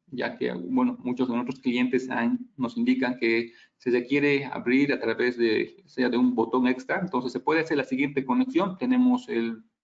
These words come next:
el frente de calle, el cal trescientos ocho, a través de una fuente de doce voltios, hacemos la conexión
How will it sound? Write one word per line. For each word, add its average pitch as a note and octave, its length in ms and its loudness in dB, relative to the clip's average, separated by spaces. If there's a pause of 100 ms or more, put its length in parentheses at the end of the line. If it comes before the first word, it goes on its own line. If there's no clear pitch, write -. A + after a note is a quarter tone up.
(280)
el B2 120 -6
frente C#3 200 0
de A#2+ 140 0
calle, B2 320 2
el A2+ 180 -2
cal B2 320 0
trescientos A#2 520 -4
ocho, D#3+ 420 -4 (480)
a B2+ 60 -20
través B2 260 2
de B2 80 2
una A#2+ 220 2
fuente B2+ 260 0
de A#2 80 0
doce A#2+ 300 0
voltios, C3+ 560 0 (260)
hacemos C3 380 2
la A2+ 160 0
conexión A#2+ 640 2